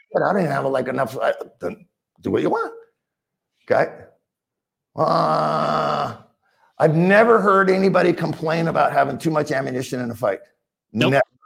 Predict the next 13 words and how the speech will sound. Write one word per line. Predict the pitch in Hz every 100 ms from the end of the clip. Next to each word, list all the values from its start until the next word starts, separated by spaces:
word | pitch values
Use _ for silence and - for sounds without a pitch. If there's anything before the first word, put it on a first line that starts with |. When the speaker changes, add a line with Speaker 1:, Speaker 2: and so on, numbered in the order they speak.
| _ _ _ _ _ _ _ _
Speaker 1:
Okay. | - 123 127
And | 131
I |
talked | 143 156 135
to |
guys | 127 135 143
who |
had | 143
the | 135
Chosin | - 143 135
Reservoir | 120 147 143 127 139
in | 135
Korea. | 131 147 147 147